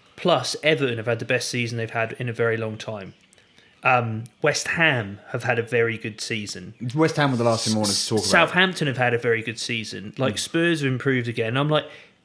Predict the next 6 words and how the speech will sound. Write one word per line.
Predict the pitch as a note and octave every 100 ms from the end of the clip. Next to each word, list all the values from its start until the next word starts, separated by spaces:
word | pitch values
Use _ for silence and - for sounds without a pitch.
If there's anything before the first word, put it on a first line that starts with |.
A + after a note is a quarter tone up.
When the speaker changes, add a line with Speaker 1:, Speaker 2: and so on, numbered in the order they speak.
| _ _ _ -
Speaker 1:
this | F#3+ F#3+ -
could | - - F3+ B2 -
conceivably | B2+ - C#3+ C#3+ C3+ C3+ C3
continue | B2 C3 A#2+ C3+ A#2 G2+ F#2 A#2 - _ _
for | - C3+ B2
the | A#2 A2+ A2